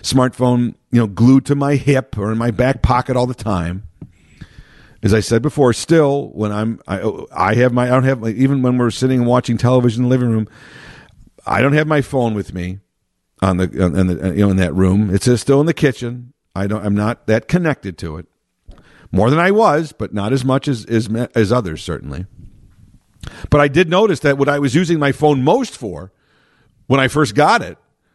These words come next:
I said, I, it's basically a uh, you know, it's an elevated version of an iPod. That's what I'm using it for. I'm listening to music more than anything else on it. When I'm on my, in my car,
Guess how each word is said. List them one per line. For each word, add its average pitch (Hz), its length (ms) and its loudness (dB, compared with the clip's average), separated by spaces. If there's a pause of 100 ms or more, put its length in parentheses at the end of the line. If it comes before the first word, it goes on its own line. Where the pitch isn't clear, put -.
(560)
I 135 160 2
said, 196 300 0
I, 123 120 0
it's 139 240 -2
basically 180 760 0
a 123 480 2 (340)
uh, 98 140 -12
you 127 120 0
know, 117 140 0
it's 123 180 -2
an 123 100 0
elevated 156 680 0
version 151 380 0
of 147 120 0
an 151 80 0
iPod. 156 540 0
That's 139 200 -6
what 175 80 0
I'm 156 80 -2
using 170 260 -2
it 143 100 0
for. 120 120 0
I'm 113 80 2
listening 160 220 0
to 156 40 0
music 151 320 0
more 151 140 2
than 151 100 2
anything 151 200 2
else 175 260 0
on 107 160 0
it. 85 120 -8
When 113 120 0
I'm 113 100 0
on 131 140 0
my, 123 220 0
in 131 140 -6
my 123 140 0
car, 170 400 0